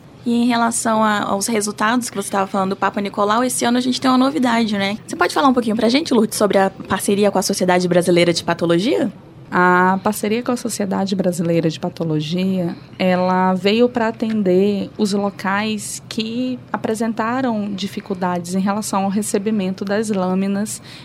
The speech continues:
Speaker 2: de preventivo, do resultado dos preventivos das mulheres indígenas da região. Por isso,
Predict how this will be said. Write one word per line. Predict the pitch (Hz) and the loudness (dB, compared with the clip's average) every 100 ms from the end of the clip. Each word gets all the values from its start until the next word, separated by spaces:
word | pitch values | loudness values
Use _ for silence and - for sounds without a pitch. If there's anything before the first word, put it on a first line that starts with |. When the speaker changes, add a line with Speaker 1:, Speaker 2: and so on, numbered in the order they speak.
| - | -10
Speaker 2:
de | 196 240 | -4 -2
preventivo, | 247 254 254 269 294 - 190 185 185 | 0 0 2 2 2 -2 -4 -2 0
do | 208 | 0
resultado | 208 220 247 220 240 262 | 0 -2 -4 -2 -2 -2
dos | 208 208 - | -2 -4 -2
preventivos | 190 185 196 202 202 185 185 170 | -2 0 -2 -2 -4 -2 -4 0
das | 180 180 | 0 0
mulheres | 185 180 175 180 180 | 0 2 2 0 -2
indígenas | 196 170 175 180 180 | -2 -4 -6 -4 -4
da | 180 | -2
região. | 180 190 190 233 202 160 175 - | 0 0 2 0 0 -2 -2 4
Por | 247 | 4
isso, | 220 233 269 - 190 | 4 -2 -2 -6 -6